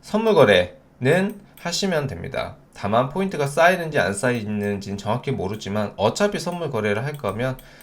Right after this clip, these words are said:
어, 트랜잭션 포인트라는 게 있기 때문에 그냥 하시면 되고요. 어, 저는 이제 옥토에 대한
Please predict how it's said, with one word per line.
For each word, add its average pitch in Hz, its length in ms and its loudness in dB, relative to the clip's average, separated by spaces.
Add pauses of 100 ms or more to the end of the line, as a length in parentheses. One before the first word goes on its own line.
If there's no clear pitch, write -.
(320)
어, 87 320 -4
트랜잭션 165 440 -4
포인트라는 120 500 -4
게 90 180 -6
있기 101 300 -8
때문에 104 360 -4
그냥 95 280 -8
하시면 139 560 -6
되고요. 90 460 -8 (640)
어, - 160 -14
저는 123 320 -2
이제 107 100 0
옥토에 143 840 2
대한 98 520 0